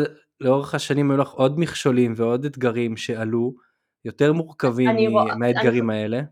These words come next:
Speaker 2: אני לא ממש זכרתי את זה, אני, אני חושבת שאני מסתכלת על זה עכשיו, זה משברון, זה כאילו היה,
Speaker 1: כן.
Speaker 2: לא חשבתי שאני אפרוש, אלא זה פשוט היה כזה קצת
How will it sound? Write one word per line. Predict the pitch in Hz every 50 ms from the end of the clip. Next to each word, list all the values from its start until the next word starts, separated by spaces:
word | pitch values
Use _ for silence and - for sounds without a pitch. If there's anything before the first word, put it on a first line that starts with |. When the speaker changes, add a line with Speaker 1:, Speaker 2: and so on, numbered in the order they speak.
| _ _ _ _ _ _ -
Speaker 2:
אני | 220 226 226
לא | 233 262 311 330
ממש | 349 330
זכרתי | - - 233 208 226 226 247 - 262 247
את |
זה, | 208 190
אני, | 185 196 190 -
אני | 220 220 214
חושבת | 214 - -
שאני | 294 277 262
מסתכלת | 240 226 - 226 226
על | 233 233
זה | 226 214
עכשיו, | 196 - - - 220 220
זה | 226 208 208
משברון, | 196 190 190 185 - - 190 185 196 185 196 208 202 175 170 170 165 _ _ _ -
זה | 190 208 208
כאילו | 208 - - 214 196 196 190
היה, | 185 190 202 208
Speaker 1:
כן. | 220 160 110 98 95 - - _ _ _ _ _ _ _ -
Speaker 2:
לא | 247 294
חשבתי | 311 359 339 339 302 262 285
שאני | 269 262 220 214 214
אפרוש, | 214 - - 226 233 233 220 220 -
אלא | 208 196 196 202
זה | 190 196
פשוט | - - -
היה | 320 330 330 339
כזה | 349 349 285 311 320
קצת | - - 349